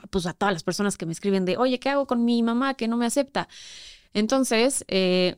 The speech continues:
pues dije, "Bueno, necesito generar un recurso y que si alguien me pregunta, yo le pueda decir, 'Oye, aquí está este recurso, chécalo,'", ¿no?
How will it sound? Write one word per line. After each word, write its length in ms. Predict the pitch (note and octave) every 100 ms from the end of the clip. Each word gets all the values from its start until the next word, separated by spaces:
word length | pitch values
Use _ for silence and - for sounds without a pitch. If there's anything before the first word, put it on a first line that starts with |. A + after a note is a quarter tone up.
| _
pues 140 | G3+ G3
dije, 200 | G3 F3
"Bueno, 180 | F#3+
necesito 280 | E3 E3 -
generar 260 | G#3 F3 F3
un 100 | F#3+
recurso 720 | F3 - A#3+ A3 - F#3+ C#4+ _ _ _
y 120 | F3+
que 140 | F#3+ E3+
si 100 | G3+
alguien 200 | A3 A#3+
me 80 |
pregunta, 380 | A3 G#3+ A3 A3
yo 100 | A3
le 80 | G#3
pueda 200 | G#3+ G#3+
decir, 340 | G3+ A3+ G#3+ -
'Oye, 400 | A#3+ A#3+ G#3 -
aquí 240 | F#3+ E3+ C4
está 160 | C4
este 100 | C4
recurso, 680 | A3 G#3 B3 A#3+ A#3+ A#3+ _ _
chécalo,'", 460 | - B3+ G3+ F#3 F3
¿no? 320 | F3 B3+